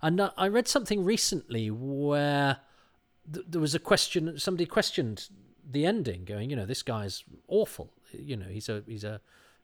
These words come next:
he's a bad man. He's a wife beater. He's a homophobe," and, and, and, and questioned the idea that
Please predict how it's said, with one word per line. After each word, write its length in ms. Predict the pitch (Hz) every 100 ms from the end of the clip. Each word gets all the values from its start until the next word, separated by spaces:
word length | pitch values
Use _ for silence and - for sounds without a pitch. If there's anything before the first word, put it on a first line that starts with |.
| _ - -
he's 380 | - - 110
a 60 | 107
bad 420 | - - 120 110
man. 240 | 156 143 90
He's 140 | 87
a 80 | 92
wife 280 | 120 - -
beater. 300 | 95 - 90
He's 280 | 98 92 95
a 180 | 92 -
homophobe," 520 | 139 131 95 95 92 95
and, 180 | 98 92 - - - _ _ 135 - 120 - - _ _ - - - _ _ _ _ _ - - _ -
and, 160 | 110 -
and, 200 | 127 127
and 200 | 135 120
questioned 680 | - 156 - - 117 110 - - _ - _ _
the 100 | 120
idea 320 | 117 123 113
that 180 | 110